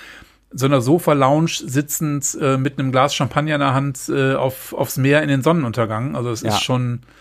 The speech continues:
Speaker 1: total irre. Also, äh, die Bilder, die ihr sehen könnt auf der Webseite, ähm, da werdet ihr feststellen, dass er das Fahrzeug halt aktiv auch vermietet. Das heißt, also er, er bietet das Fahrzeug für, für Reisen und Firmen und Werbeevents an.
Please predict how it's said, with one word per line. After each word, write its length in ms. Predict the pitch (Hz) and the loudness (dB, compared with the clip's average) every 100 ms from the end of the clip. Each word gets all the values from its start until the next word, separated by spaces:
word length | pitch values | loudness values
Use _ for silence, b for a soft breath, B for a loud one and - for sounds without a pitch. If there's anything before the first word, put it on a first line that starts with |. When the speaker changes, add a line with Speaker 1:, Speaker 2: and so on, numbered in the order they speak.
| b b b | b b b
Speaker 1:
total 320 | - - 123 | -8 2 2
irre. 280 | 123 110 104 - _ _ _ _ _ - | 4 0 -4 -8 _ _ _ _ _ -8
Also, 360 | 117 113 110 B B B B B B B B B B - | -4 -2 -4 B B B B B B B B B B -14
äh, 140 | - - - - - | -14 -14 -20 -20 -14
die 160 | 131 127 | -8 2
Bilder, 280 | 156 196 | 4 4
die 240 | 175 180 170 | 2 4 4
ihr 100 | 156 | 4
sehen 240 | 147 175 | 2 0
könnt 180 | 185 175 | 0 0
auf 140 | 151 - | -2 -2
der 100 | 147 | 0
Webseite, 760 | 151 - 156 160 156 156 151 B B B - | 0 0 0 0 2 0 0 B B B -6
ähm, 400 | 131 131 135 - - | -4 -2 -6 -8 -4
da 140 | 131 | 0
werdet 180 | 147 156 | 2 0
ihr 80 | 151 | -2
feststellen, 640 | 170 160 - 147 143 143 | 0 0 0 0 0 0
dass 340 | 135 - - - _ _ | -2 -2 -8 -12 _ _
er 100 | 131 | 2
das 160 | 147 - | 2 2
Fahrzeug 340 | 151 160 156 | 0 0 -2
halt 160 | 143 - | -2 -2
aktiv 380 | 147 - 151 | -4 -2 -4
auch 180 | - 143 | 0 -2
vermietet. 640 | - 135 139 170 117 - - - | 0 2 2 0 -4 -6 -16 -14
Das 160 | 117 | -4
heißt, 220 | 131 143 | -2 -2
also 120 | 170 127 | -2 0
er, 300 | 131 131 127 | 2 0 0
er 140 | 131 | -4
bietet 300 | 117 151 147 | -4 -4 -2
das 120 | 139 | -2
Fahrzeug 440 | - 143 - 147 - | 2 0 0 -4 -4
für, 420 | - 143 135 127 | 0 4 4 4
für 580 | - 147 127 127 - - | 0 0 0 0 -6 -10
Reisen 560 | 156 120 143 151 151 131 | -2 2 2 0 -4 -6
und 160 | 123 | -8
Firmen 360 | - 156 156 151 | 2 2 2 -2
und 140 | 131 | 0
Werbeevents 640 | 131 156 190 151 156 170 | 2 2 2 0 2 0
an. 320 | - 165 175 | -2 -2 -2